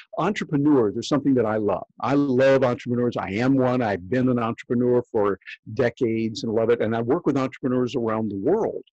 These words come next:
different cultures, different languages, and get a chance to see it.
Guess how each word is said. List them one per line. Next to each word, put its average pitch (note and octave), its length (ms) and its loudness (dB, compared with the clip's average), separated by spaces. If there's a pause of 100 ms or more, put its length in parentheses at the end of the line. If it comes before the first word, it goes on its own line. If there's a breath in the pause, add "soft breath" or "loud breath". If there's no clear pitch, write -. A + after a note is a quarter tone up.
(320 loud breath)
different C#3 320 -4
cultures, C3+ 500 2
different G#2+ 280 -4
languages, C3 640 0 (300 loud breath)
and A#2 100 -2
get A#2+ 100 2
a A#2 40 2
chance B2+ 280 -2
to - 60 -14
see D#3+ 140 0
it. C3 120 2